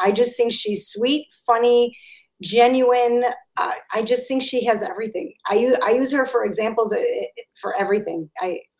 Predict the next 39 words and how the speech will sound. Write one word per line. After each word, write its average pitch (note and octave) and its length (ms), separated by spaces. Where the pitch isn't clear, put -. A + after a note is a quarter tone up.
I F#3 80
just, G3 320
I F#3+ 80
just G#3 200
love G#3+ 180
her. D#3+ 180
And A#3+ 140
as A#3+ 160
far C#4 240
as F4+ 100
a C4 140
male A3 220
goes, C4+ 200
I G#3+ 60
mean, G#3+ 120
I, G#3 140
I G3+ 80
have C4 200
to - 100
go A#3+ 140
back G3+ 220
to G#3 80
Bradley F#3+ 320
Cooper, A3 260
but, G3 220
you B3+ 100
know, A#3+ 240
um, F#3+ 540
and A#3+ 100
I'm A#3+ 140
bad B3 220
with C4 180
names G#3+ 380
too. G3 340
Uh, G3 540
Hemsworth, A#3+ 520
what's G#3+ 200
his G3 140
name? E3 300